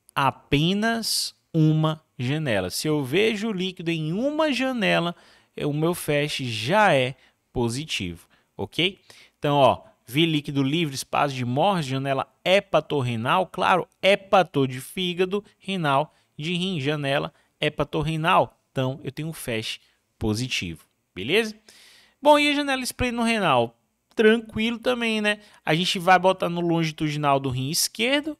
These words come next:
vai ver por ali o baço e vai ver a gordurinha daquela região, tá? Então, espaço esplenorenal. O grande cuidado que a gente precisa ter na avaliação do espaço esplenorenal ou da janela esplenorenal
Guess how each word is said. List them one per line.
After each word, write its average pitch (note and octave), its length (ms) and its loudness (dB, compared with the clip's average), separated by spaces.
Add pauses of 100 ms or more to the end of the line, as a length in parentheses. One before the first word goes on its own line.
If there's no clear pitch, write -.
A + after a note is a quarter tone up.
vai E3 300 0
ver D3+ 220 -2
por D3+ 200 -2
ali C3+ 280 0
o A3 80 -4
baço G#3+ 580 0 (420)
e C4+ 140 -6
vai B3+ 180 0
ver A3 140 -2
a A3+ 100 0
gordurinha A3+ 760 -2
daquela G#3+ 380 -2
região, G#3 640 -2 (300)
tá? F#3 240 -2 (380)
Então, E3 260 -4 (220)
espaço - 640 -2 (160)
esplenorenal. C#3+ 1200 -6 (440)
O - 80 -8
grande D#4 280 -2
cuidado F#3+ 380 0
que - 80 -14
a F#3 40 -4
gente - 160 -8
precisa E3 380 -4
ter D3+ 220 -4
na D3+ 100 -2
avaliação C#3+ 480 -2
do C3 80 -8
espaço C3 480 -6
esplenorenal B2+ 840 -4
ou B2 80 -2
da B2 120 0
janela A#2+ 320 -2
esplenorenal A#2 800 -4